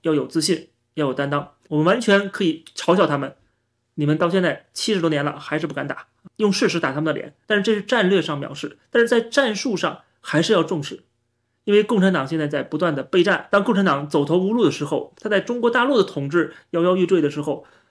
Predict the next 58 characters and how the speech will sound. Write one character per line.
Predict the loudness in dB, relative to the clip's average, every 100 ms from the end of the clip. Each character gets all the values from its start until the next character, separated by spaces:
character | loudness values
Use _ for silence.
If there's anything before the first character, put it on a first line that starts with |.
| _ -10
他 |
不 | -6 -2
是 | -2
没 | 2 0
可 | 0 -8 -8
能 | -6
去 | -2 -2 -2
走 | -8
出 | -6 -4
这 | -4
一 | 0
步 | 0
的。 | 0 -4 _
所 | -2
以 | 0
在 | 2
战 | 0 0
术 | 0
上 | -4 -6
一 | -6
定 | -4
要 | -4 -4
重 | -2 -2
视 | -2 -10 -8
解 | -10
放 | -10 -8
军 | -6
的 | -6 -10 _
一 | -4 -2 -2
举 | -4 -4
一 |
动， | -4 -6 -10 _ _ _ _
做 | 2 2
好 | 2 -6
全 | -6 -6 -4
面 | -2 -2
的 |
备 | -4 -4
战 | -2 -4
准 | -6 -2
备， | -2 -2 _ _ _ _
随 | -2 2 2
时 | 2
能 | 0
够 | 0
应 | 0 0
战， | -2 -6 _ _ _ _ -10
随 | 2 2
时 | 4
能 | -2 0
够 | -4
捍 | -4 -2 0
卫 | 2 -2
台 | -4
湾 | -6
的 | -8
主 | -8 -10
权。 | -10 -12